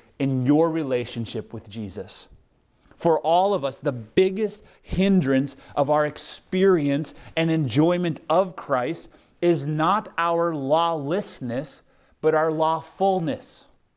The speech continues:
And the surprising truth of the gospel is that when we look at, at the world, with all of its pressures and rules and laws,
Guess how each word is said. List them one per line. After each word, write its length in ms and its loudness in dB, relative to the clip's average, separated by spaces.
And 140 -10
the 60 -8
surprising 920 -10
truth 540 -10
of 220 -14
the 100 -10
gospel 720 -6
is 80 -12
that 140 -4
when 100 -4
we 100 0
look 220 -4
at, 380 -6
at 160 -12
the 40 -10
world, 680 2
with 180 -2
all 200 2
of 60 -8
its 140 -10
pressures 560 -6
and 240 -4
rules 380 0
and 200 -2
laws, 680 -4